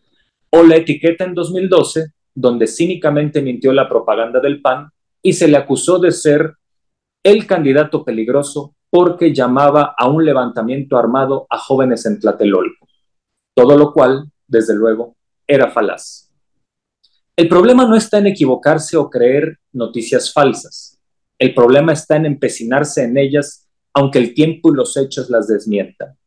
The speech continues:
Tal vez de haber recurrido a esta mínima prueba, ya no digamos de autocrítica, sino de decencia, hoy habría un debate público más sano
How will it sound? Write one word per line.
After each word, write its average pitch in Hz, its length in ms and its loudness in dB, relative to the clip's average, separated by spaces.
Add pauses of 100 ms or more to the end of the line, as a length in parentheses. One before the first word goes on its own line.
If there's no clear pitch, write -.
(1080)
Tal 190 160 4
vez 220 200 4
de 190 60 2
haber 170 220 4
recurrido 143 520 0
a 139 40 4
esta 143 240 -6
mínima 170 500 -4
prueba, 151 480 0
ya 160 180 -2
no 208 120 -2
digamos 165 480 -2
de 143 60 -2
autocrítica, 131 840 -6 (300)
sino 139 360 -2
de 120 100 4
decencia, 110 720 -2 (460)
hoy 202 260 4
habría 160 380 4
un 160 120 -4
debate 143 360 0
público 143 500 -4
más 135 260 -6
sano 113 400 -4